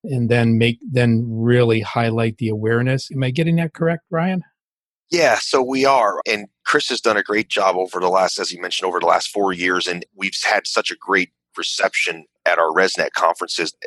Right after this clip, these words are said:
Speaker 2: as a pre-conference session to, to actually train raters and others who are interested in taking that residential energy inspector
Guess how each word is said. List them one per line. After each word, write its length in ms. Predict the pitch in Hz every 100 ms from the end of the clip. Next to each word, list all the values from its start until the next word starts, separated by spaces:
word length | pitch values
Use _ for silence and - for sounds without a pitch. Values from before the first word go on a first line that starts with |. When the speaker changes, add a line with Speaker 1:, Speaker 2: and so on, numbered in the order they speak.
| 69
Speaker 2:
as 200 | 76 82
a 40 |
pre-conference 640 | - 117 - 82 - 80
session 420 | - 85 - 80 -
to, 260 | - 82 78 - - -
to 180 | - 87
actually 460 | 87 - 85 80 _ _ _
train 300 | - 95 90
raters 420 | 85 87 85 85
and 160 | 87 87
others 340 | 98 98 85
who 160 | - 87
are 80 | 82
interested 440 | 85 85 - 87
in 120 | 78 -
taking 380 | - 90 87 82
that 220 | 85 78 _ - _ -
residential 480 | 87 87 85 - 87
energy 300 | 85 - 80
inspector 500 | - 85 80 78